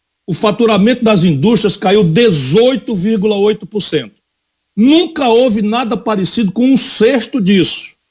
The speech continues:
Só que você vê o tamanho da, do, do, do, do, do desmonte que esses incompetentes estão produzindo.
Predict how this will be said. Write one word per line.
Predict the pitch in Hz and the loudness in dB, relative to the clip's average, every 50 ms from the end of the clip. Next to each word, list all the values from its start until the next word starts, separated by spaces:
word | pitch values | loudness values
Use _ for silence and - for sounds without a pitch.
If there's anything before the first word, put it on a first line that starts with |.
| _ _ _ _ _ _ _ _ _ _ _ _ _ _ _ _ _ _ _ _ - | _ _ _ _ _ _ _ _ _ _ _ _ _ _ _ _ _ _ _ _ -2
Só | - 220 214 | 0 0 0
que | 220 - 233 | 0 0 -2
você | 190 - - 233 | -2 0 2 2
vê | 226 | 2
o | 254 262 | 2 0
tamanho | - - 285 262 240 208 196 196 214 240 262 277 | -2 -2 -2 0 0 0 2 2 2 0 0 -2
da, | 233 202 247 226 - | -4 -4 -6 -6 -6
do, | 170 165 160 190 | -6 -6 -4 -4
do, | 170 156 196 | -4 -4 -4
do, | 156 147 175 151 143 175 170 | -4 -4 -4 -2 0 0 0
do, | 147 151 180 | 0 0 0
do | 156 135 175 170 | 0 0 -2 -2
desmonte | 147 170 160 135 143 180 202 233 262 262 - - 277 269 - _ _ _ _ _ _ _ _ _ _ | 0 0 2 4 4 4 4 4 2 0 -2 -4 -6 -6 -8 _ _ _ _ _ _ _ _ _ _
que | 208 | 0
esses | 214 214 214 214 160 | 0 0 0 -2 -2
incompetentes | 208 208 - 190 214 208 214 208 185 - - 196 196 - | -2 -2 -2 -2 -2 -2 -2 -4 -4 -2 -2 -4 -4 -2
estão | - 220 214 | -2 -2 -2
produzindo. | - 220 208 208 180 196 147 143 131 117 98 90 | -2 -2 -2 0 0 -2 -2 -2 -2 -4 -4 -8